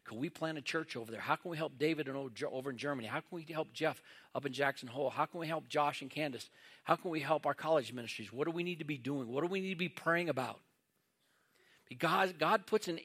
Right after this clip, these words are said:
energy in his children to be about what he's about. It's not something you do to get extra credit. It's just part of your life. It's part of that resurrection power.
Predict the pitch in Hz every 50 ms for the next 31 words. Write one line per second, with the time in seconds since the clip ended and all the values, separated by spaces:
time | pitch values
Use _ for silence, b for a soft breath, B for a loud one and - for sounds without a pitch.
0 | - - 175 214 233 247 226 156 139 160 170 170 156 147 135 - - - - 214
1 | 233 240 220 190 151 156 160 147 131 117 - 165 170 196 208 196 180 180 175 156
2 | 151 208 262 262 220 202 156 151 151 143 127 117 - - - - _ _ _ _
3 | _ _ _ _ _ _ _ _ _ _ _ _ _ _ _ _ _ _ - 147
4 | - - 233 254 - - 254 240 - 226 208 196 190 165 233 247 220 180 196 214
5 | 190 - - 170 - - - 254 269 226 185 170 147 - - - 196 - - -
6 | - 233 233 220 190 160 147 143 139 156 196 247 262 202 160 156 - - - 196
7 | 196 190 165 165 156 143 143 165 190 202 170 185 190 180 170 - - 147 135 123
8 | - 143 156 175 196 214 208 175 139 120